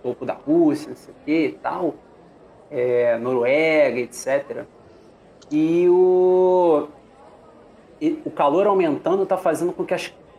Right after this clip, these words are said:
as camadas do permafrost derretam cada vez mais.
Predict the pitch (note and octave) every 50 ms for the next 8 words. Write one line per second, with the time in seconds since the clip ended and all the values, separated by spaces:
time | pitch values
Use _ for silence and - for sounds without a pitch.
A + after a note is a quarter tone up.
0 | - C#3 - - - - - C3 C3+ C#3+ D3+ D3 D#3+ D3 D#3 - - D3+ D3+ D3
1 | C3+ - - D#3 D#3 D3+ - D3+ C3+ D3+ E3 E3 E3+ E3+ F#3 E3 E3 D#3+ D3 D#3+
2 | E3+ F3+ E3 D#3 D3 C#3 C3 C3 B2+ B2+ - - -